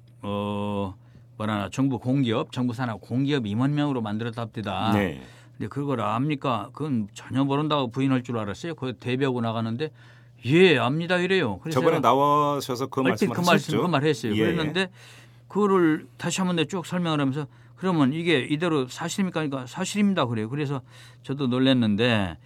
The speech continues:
Speaker 1: 그래서 이제 세상에 밝혀진 건데 요즘 와서 얘기가 좀 틀린 게 한 대가, 한 대라고 하고 있단 말입니다. 검찰이.
Speaker 2: 검찰에서는?
Speaker 1: 예, 그러죠. 그리고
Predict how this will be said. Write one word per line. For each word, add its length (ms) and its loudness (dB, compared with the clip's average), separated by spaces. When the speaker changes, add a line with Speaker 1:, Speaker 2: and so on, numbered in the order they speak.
Speaker 1:
그래서 300 0
이제 140 2
세상에 340 -4
밝혀진 440 -2
건데 440 0
요즘 300 0
와서 260 0
얘기가 300 2
좀 280 -6
틀린 360 -4
게 220 -2
한 340 0
대가, 920 -2
한 180 2
대라고 320 0
하고 140 0
있단 200 -2
말입니다. 320 -2
검찰이. 580 -4
Speaker 2:
검찰에서는? 720 -4
Speaker 1:
예, 340 4
그러죠. 520 0
그리고 460 -2